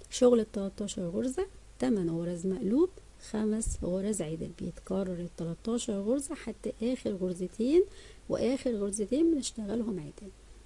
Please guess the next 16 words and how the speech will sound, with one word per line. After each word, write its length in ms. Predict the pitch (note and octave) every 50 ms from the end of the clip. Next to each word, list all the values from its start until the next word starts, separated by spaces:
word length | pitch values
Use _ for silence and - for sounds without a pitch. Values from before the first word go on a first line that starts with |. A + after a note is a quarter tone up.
| - -
ده 180 | F#3 G3 A#3+ A#3 - -
كان 140 | F#3+ F3+ E3
شغل 320 | - - G#3 F#3 F#3 F3 -
السطر 520 | - - - - F3 E3 E3 - - - - - -
الخامس. 580 | A#3 A3+ - - - G3+ - - - - - - - - - - - - - - - - - - - - - - - - - - - - - - - - - -
ودلوقتي 540 | A#3 G#3+ G#3 G#3+ G3 G#3 A#3 D4 C#4+ - D#4
هنشتغل 540 | D4 C#4 A3 - - - A#3+ B3+ C4+ C4+ B3
مع 180 | G3+ F3+ F3
بعض 300 | F3+ G3 G#3+ A#3+ B3+ A#3+
السطر 440 | - F3 - - - G#3+ G#3+ - -
السادس 720 | - D3+ - - - G3+ G#3+ A#3+ D4 E4+ F#4 G#4 - -
والسطر 400 | - F3+ - - F#3+ G3 F#3+ D#3
السادس 540 | D3 D#3+ - - F#3+ G3+ G#3+ C4 C#4+ C4 -
من 100 | G3+ F3
السطور 420 | E3+ - - - - - G3+ G3
الأمامية. 760 | F#3 F3+ F#3 - F#3 F3+ F3+ F3+ E3+ F3+ F#3+ A3 B3+ D4+ F#4